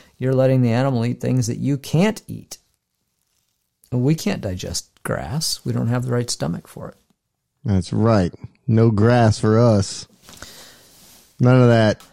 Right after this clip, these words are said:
Speaker 2: green shit.
Speaker 1: Well, if
Speaker 2: Want
Speaker 1: it
Speaker 2: some, want some meat.
Speaker 1: I mean, if it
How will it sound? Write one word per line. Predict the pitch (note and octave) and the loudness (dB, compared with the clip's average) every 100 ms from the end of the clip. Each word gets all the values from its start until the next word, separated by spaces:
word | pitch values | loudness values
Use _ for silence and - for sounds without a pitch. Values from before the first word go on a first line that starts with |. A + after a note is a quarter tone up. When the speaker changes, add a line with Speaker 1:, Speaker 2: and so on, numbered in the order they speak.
| A#2 | -2
Speaker 2:
green | G#2+ A2 B2 A#2+ A2+ | 2 4 4 4 4
shit. | - - B2 A#2 - - B2 _ _ - | 0 2 2 2 0 -10 -12 _ _ -6
Speaker 1:
Well, | C#3+ D3+ D3+ D3 | 0 4 4 4
if | E3 | 2
Speaker 2:
Want | |
Speaker 1:
it | - | -2
Speaker 2:
some, | - - G2 | -8 -8 -2
want | G#2 G2+ - | -2 -2 -2
some | F#2 F2+ G#2+ | -2 2 2
meat. | B2 - - - | 0 -2 -10 -10
Speaker 1:
I | - | -4
mean, | C#3 C#3 | -2 0
if | C#3 B2+ | -2 -4
it | - | -12